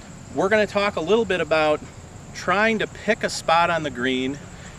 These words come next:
and allowing our golf ball to get to that point, not by how much we're bringing the club back and through,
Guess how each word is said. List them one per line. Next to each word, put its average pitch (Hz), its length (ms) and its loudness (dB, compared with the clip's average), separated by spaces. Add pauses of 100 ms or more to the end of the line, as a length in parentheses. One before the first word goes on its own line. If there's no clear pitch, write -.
(100)
and 143 140 4
allowing 165 520 4
our 151 140 6
golf 156 360 4
ball 143 260 6 (280)
to 147 60 -8
get 180 220 2
to 185 80 -6
that 156 180 4
point, 160 260 -2 (440)
not 214 300 0
by 214 160 2
how 196 240 2
much 196 280 0
we're 156 80 -2
bringing 175 380 -2
the 143 80 0
club 143 300 0
back 147 280 2
and 233 120 -6
through, 151 360 0